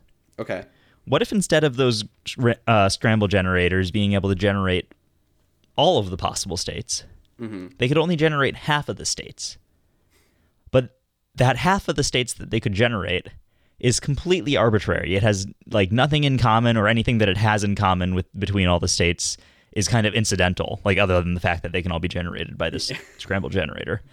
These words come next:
Speaker 2: Like, does that make any difference, I guess? Is that,
Speaker 1: <laughs>
Speaker 2: because we're never going to generate all of the scrambles.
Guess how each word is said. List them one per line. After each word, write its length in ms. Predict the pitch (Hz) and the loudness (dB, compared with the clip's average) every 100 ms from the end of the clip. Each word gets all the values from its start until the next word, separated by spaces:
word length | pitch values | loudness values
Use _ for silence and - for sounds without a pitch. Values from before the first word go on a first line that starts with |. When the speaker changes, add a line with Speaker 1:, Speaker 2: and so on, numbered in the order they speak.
| _ _ _ | _ _ _
Speaker 2:
Like, 260 | 120 120 101 - _ _ _ _ _ _ _ - | 2 2 2 -10 _ _ _ _ _ _ _ 0
does 160 | 139 | 2
that 180 | 143 190 | 4 0
make 300 | 151 156 - - | 0 -4 -4 -2
any 240 | 135 131 | 0 0
difference, 920 | 120 98 135 131 - 104 85 - - - | -2 -4 -2 -2 0 0 0 0 0 2
I 100 | 98 | 2
guess? 560 | - 120 117 - - - - | 2 0 0 -2 -2 -6 -2
Is 140 | 135 | 2
that, 220 | 156 170 - - - | 4 4 2 -6 -10
Speaker 1:
<laughs> 240 | - _ | -20 _
Speaker 2:
because 260 | 139 156 165 | -2 0 2
we're 80 | 170 | 2
never 240 | 175 202 | 2 2
going 180 | 202 196 | 2 0
to 80 | 170 | 0
generate 460 | 120 139 151 101 | 2 2 2 2
all 200 | - 104 | 2 2
of 100 | 98 | 2
the 80 | 85 | 0
scrambles. 580 | - 139 123 - 82 - | 0 0 0 -2 -4 -6